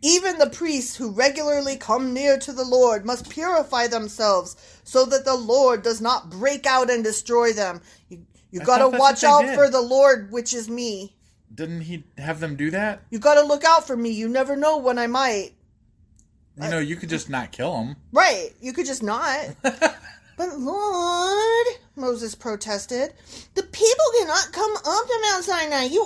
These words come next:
Speaker 1: already warned us. You told me, 'Mark off a boundary all around the mountain to set it apart as holy.'" Good for Moses, standing up for the people.
Speaker 2: Right.
Speaker 1: But the Lord said, "You go down and bring Aaron back up with you. In the meantime, do not let the priests or the people break through to
Speaker 2: Wait,
Speaker 1: approach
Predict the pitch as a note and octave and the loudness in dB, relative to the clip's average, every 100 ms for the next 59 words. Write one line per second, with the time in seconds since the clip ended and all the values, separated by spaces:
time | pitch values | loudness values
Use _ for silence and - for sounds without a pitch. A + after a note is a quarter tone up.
0 | G#4 A4+ A#4+ A#4 F4 A3 C#4+ A#4+ A#4 F4 | 2 4 4 4 0 -2 -2 -2 0 0
1 | C4 A3 C4 E4+ - B3 F#4 D#4 A#3 E4 | 0 -2 -6 -6 0 -2 -2 -4 -4 -4
2 | G#4 G4 G#3+ G#3+ C#4+ D#4+ A3 C4+ C4 F#4 | -6 -4 -4 -2 0 2 2 2 0 -2
3 | B3+ G3 F4 G4+ A3 A#3 C#4 - A3+ A#3+ | -6 -4 -4 -2 -2 -2 -4 -2 0 2
4 | C5+ C5 C#5 C5+ D4+ D#3+ - _ _ _ | 2 4 4 4 -2 -8 -14 _ _ _
5 | - F4+ - G4+ G4+ A4 A#4+ A4 G4+ - | -18 -18 -12 -10 -6 -4 -4 -2 -4 -4
6 | E4+ G4+ G#4 G#4+ G#4 G#4+ F#4 D#4 B3 G#3 | -4 -2 -2 -2 -4 -6 -8 -8 -8 -6
7 | G3 A2+ G2+ G2 A#2 - _ _ G3+ F#3+ | -6 -6 -8 -8 -10 -12 _ _ -6 -4
8 | G3 G#3+ G#3 G#3 F#3 - D#3+ E3+ E3+ A#3+ | -2 -4 -4 -6 -6 -14 -16 -14 -2 -2
9 | A#3+ A3 C#4 B3+ B3 A#3+ - F3 F3+ F#3+ | 0 4 4 4 0 -4 -8 -12 -12 -12
10 | - A3+ C4 D#4+ F#4 F#4+ F#4 F4 D4 C4 | -8 0 2 2 2 4 4 4 0 -6
11 | A3+ E3 - - G#3 G3 A#3 D4 D4 D#4 | -6 -6 -8 -12 -10 -6 -6 -6 -4 -4
12 | D4 A3 G3+ F3 G#3 C4 C#4 E4+ F#4+ G#4 | -4 -6 -6 -2 2 2 2 -4 -4 -2
13 | F#4+ F#4+ F#4+ D#4 C4+ D4 A3+ G3+ G#3 G3+ | -2 -4 -8 -8 -8 -8 -6 -8 -6 -6
14 | G#3 B3+ B3+ | -4 -4 -4